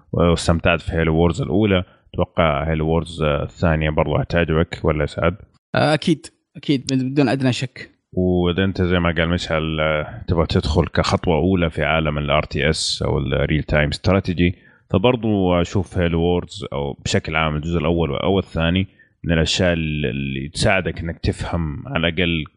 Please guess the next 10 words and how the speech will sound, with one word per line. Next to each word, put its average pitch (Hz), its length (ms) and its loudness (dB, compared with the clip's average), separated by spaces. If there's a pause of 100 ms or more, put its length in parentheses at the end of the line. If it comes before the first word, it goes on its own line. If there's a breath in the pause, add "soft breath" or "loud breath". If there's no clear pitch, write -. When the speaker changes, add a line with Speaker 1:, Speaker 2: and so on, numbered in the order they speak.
Speaker 1:
طريقة 95 340 -2
اللعب، 80 320 2
عشان 76 240 -2
لما 78 120 -2
تدخل - 320 -2
على 71 120 2
أشياء 73 260 0
أكثر 73 320 -6 (260)
عمق 85 320 0
وأكثر 69 640 -2